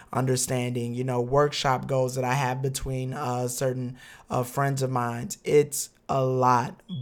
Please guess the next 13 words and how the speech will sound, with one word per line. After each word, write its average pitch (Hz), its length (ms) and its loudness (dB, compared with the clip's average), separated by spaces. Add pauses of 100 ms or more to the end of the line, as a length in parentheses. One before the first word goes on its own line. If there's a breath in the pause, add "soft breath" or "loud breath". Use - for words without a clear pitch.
(140)
but 151 640 6 (840 soft breath)
you 170 680 0
will 135 180 0
make 127 420 -2
time 147 680 -4 (120)
and 123 160 -4
structure - 760 -4 (100)
for - 140 -8
what 131 280 -6
is 127 120 -8
important 131 580 -10
to - 140 -12
you. 180 220 -14